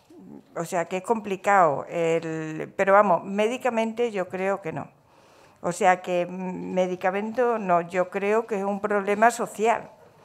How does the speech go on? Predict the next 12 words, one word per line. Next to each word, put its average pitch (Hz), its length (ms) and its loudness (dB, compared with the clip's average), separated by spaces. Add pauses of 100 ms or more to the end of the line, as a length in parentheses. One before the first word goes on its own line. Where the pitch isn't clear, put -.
<laughs> - 600 -10
un 180 120 -2
problema 220 420 6
social 220 500 4
de 240 140 2
colocar 196 500 0 (1200)
y 196 160 -4
de, 170 880 0
mm, 160 300 -10 (760)
eh, 185 400 2
de 180 140 2
comunicar. 180 720 2